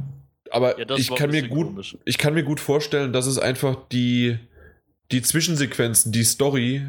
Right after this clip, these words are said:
Speaker 1: quasi in der, in dieser Welt stattfindet, für, in dieser, äh, für das Mädchen, das, äh, die Au-, entweder blind ist oder diese Augen verbunden hat und, äh, du aber selbst mehr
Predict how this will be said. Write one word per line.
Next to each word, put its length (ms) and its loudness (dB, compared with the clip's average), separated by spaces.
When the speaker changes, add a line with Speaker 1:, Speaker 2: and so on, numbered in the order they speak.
Speaker 1:
quasi 320 2
in 200 -4
der, 500 2
in 120 0
dieser 320 2
Welt 200 2
stattfindet, 760 -2
für, 140 -4
in 100 0
dieser, 380 0
äh, 240 0
für 180 0
das 180 0
Mädchen, 400 0
das, 200 0
äh, 260 2
die 160 0
Au-, 200 2
entweder 280 2
blind 280 0
ist 120 0
oder 180 2
diese 240 0
Augen 220 0
verbunden 460 0
hat 200 -2
und, 360 0
äh, 360 2
du 280 -2
aber 220 2
selbst 580 -2
mehr 580 0